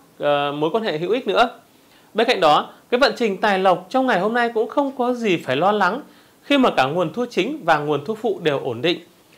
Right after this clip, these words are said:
đảm bảo cho các bạn một cuộc sống đủ ăn đủ tiêu. Nếu như mà những người tuổi Thìn muốn bứt phá thì cần phải có kế hoạch dài hơi và cố gắng nỗ lực nhiều hơn nữa,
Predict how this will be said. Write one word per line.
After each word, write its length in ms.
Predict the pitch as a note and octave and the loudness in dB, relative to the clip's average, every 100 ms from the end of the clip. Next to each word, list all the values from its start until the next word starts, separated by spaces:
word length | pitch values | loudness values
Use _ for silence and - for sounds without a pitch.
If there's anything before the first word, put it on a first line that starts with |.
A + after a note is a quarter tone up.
| _ | _
đảm 240 | E3+ C#3 D3+ | -2 0 2
bảo 240 | B2+ B2 | 2 2
cho 140 | - | -2
các 120 | A#3 A#3+ | -2 0
bạn 260 | A3+ F3 | 0 -2
một 100 | D#3+ - | -6 -2
cuộc 160 | D3+ | -4
sống 360 | - D3+ D#3 - - | -2 -4 -4 -8 -4
đủ 180 | C#3 | -4
ăn 280 | C#3 G3 G#3+ | 0 -2 -2
đủ 160 | E3+ A#2+ | -6 -4
tiêu. 320 | - G3+ G3+ - _ _ _ - | 0 0 0 -8 _ _ _ 0
Nếu 360 | F#3 G3 C4 | 4 6 4
như 160 | D4+ D4+ | 2 2
mà 120 | C4 | 2
những 180 | F3 A#3+ | 0 0
người 100 | B3 | 2
tuổi 140 | D3 | 2
Thìn 320 | C3+ G3 D3 | 2 0 0
muốn 160 | D3+ F3 | -4 -4
bứt 200 | D#4+ - | -6 -2
phá 280 | G3+ F3 C4 | -2 -2 -4
thì 80 | A3 | -6
cần 320 | E3+ F3 D3 C#3+ | 0 0 0 -2
phải 180 | C#3 A#2 | -2 0
có 140 | D3 | -2
kế 160 | D3+ E3+ | -2 0
hoạch 220 | G#3+ E3 | 0 -2
dài 260 | - D3+ C#3 | -2 -2 0
hơi 200 | A3 G#3+ | -2 0
và 200 | D#3 A#2 | -2 -2
cố 140 | D3+ E3 | -2 2
gắng 300 | D#3+ F3+ C4+ | 0 -2 -4
nỗ 180 | F#3+ A3 | -4 0
lực 280 | A#3+ - - | 0 -2 -8
nhiều 200 | D#3+ C#3+ | -2 -2
hơn 200 | F3+ G3+ | -2 -2
nữa, 220 | G3+ A3+ | 2 0